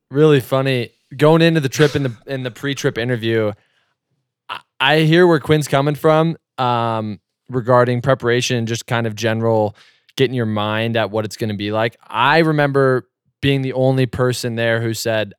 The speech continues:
"I was ver-, I, I said I was scared going into the trip." Like, I wa-, I was, 'cause, I mean, I was gearing up for battle. I mean, I, I, that, I, it met all of my expectations.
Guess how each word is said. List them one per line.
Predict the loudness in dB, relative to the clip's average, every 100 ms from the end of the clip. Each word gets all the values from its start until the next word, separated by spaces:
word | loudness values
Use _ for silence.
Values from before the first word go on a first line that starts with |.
| -8
"I | 2 4
was | 4 0 -8
ver-, | -12 -4 0 0 2
I, | 2 2
I | 2
said | 2 4
I | 2
was | 0
scared | -4 0 0 -2
going | -4 -4
into | -6 -10
the |
trip." | -10 -6 -6 -8
Like, | -4
I | 0 2
wa-, | 2 2 0
I | -4
was, | -4 -4 -6 -8
'cause, | -8 -8 -10 -20 -20 _ _
I | 2
mean, | 4
I | 6
was | 6
gearing | 6 4 4
up | 2 -2
for | -6
battle. | -2 -2 -2 -8 -10
I | -8
mean, | -4 0
I, | 0 0 -2 -6
I, | -6
that, | -2 -2
I, | 0 -2 -4 _ -20 _ _ _
it | 2 2
met | 2 2 4 2 _
all | 4 6 6
of | 4
my | 0 0
expectations. | -2 -4 -2 -2 -2 -2 0 0 0 -2 -8